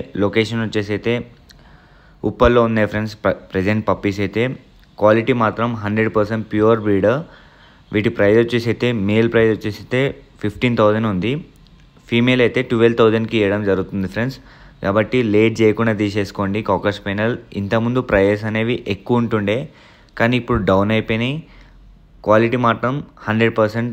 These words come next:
ఉంది, ఇంట్లో పెంచుకోవడానికి మంచిగా ఉంటాయి పప్పీస్. కాబట్టి మీరు ఎవరన్నా తీసుకోవాలి అని అనుకుంటుంటే, ప్లాన్ చేస్తుంటే, ఈ బ్రీడ్ అనే కాదు, ఏ బ్రీడ్ అయినా మన దగ్గర అవైలబుల్ ఉంది రీజనబుల్ ప్రైస్‌కే.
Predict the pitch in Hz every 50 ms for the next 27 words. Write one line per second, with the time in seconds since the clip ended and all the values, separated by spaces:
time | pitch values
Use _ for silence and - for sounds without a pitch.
0 | - - 104 98 98 107 123 139 - - 107 104 98 123 123 117 120 110 107 -
1 | - 113 104 107 107 107 - 110 101 92 95 95 104 104 110 107 104 104 - 92
2 | 92 87 - 101 95 90 107 120 139 160 160 - - - - - - - _ _
3 | - 101 107 110 - 127 117 113 104 98 87 87 87 90 107 120 123 127 127 131
4 | 127 117 110 107 107 107 - 123 120 117 117 120 120 127 123 - - 80 101 101
5 | 98 95 92 92 - - 113 113 107 - - 110 107 107 101 123 127 127 127 -
6 | 104 90 92 101 107 110 110 107 104 - - 107 101 98 101 113 127 139 147 -
7 | - - - - - _ _ _ - 107 110 110 110 123 123 127 123 123 117 117
8 | 117 117 110 107 98 101 110 110 - - - - 101 107 113 120 113 113 113 113
9 | 110 107 107 110 110 113 117 107 98 95 85 104 104 104 95 98 95 101 104 104
10 | 110 110 107 101 101 113 123 123 104 95 95 92 85 98 98 107 113 113 117 120
11 | 113 117 - 98 95 95 92 - - 113 117